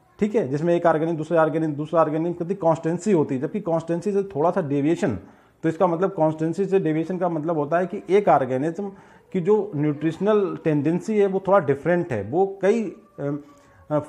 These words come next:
टाइप के फूड मटेरियल पे फीड करने की कैपेसिटी रखता है। उसकी ये टेंडेंसी जो होती है क्रिएट करती है complexity in the linear relationship। और लीनियर रिलेशनशिप क्या है? फूड चेन है। तो लीनियर रिलेशनशिप में,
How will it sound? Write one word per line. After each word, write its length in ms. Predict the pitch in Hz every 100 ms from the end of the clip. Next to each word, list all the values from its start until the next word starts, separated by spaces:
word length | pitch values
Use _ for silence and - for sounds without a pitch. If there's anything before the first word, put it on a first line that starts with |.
| -
टाइप 200 | 175 185
के 80 | 196
फूड 180 | 190 175
मटेरियल 400 | 156 165 165 165
पे 200 | 214 233
फीड 300 | 226 170 170
करने 220 | 156 156
की 100 | 202
कैपेसिटी 480 | 175 170 196 196 180
रखता 300 | 139 - 123
है। 60 |
उसकी 260 | 143 160 208 190
ये 60 |
टेंडेंसी 540 | 208 180 151 151 151 175
जो 100 | 151
होती 320 | 131 131 151
है 140 | 190
क्रिएट 400 | 214 160 147 180
करती 300 | 180 143 -
है 120 | 196 196
complexity 640 | 156 147 185 - 175 214 151
in 240 | 151 151 185
the 140 | 269 269 - -
linear 420 | 156 185 208 254 220
relationship। 520 | 147 147 170 151 165
और 160 | - 160
लीनियर 340 | 151 165 214
रिलेशनशिप 460 | 202 196 202 - -
क्या 140 | 208 226
है? 120 | 208
फूड 280 | - 135 135
चेन 240 | 156 160
है। 80 | 170
तो 120 | 160
लीनियर 260 | 151 170 180
रिलेशनशिप 500 | 175 185 185 185
में, 120 | -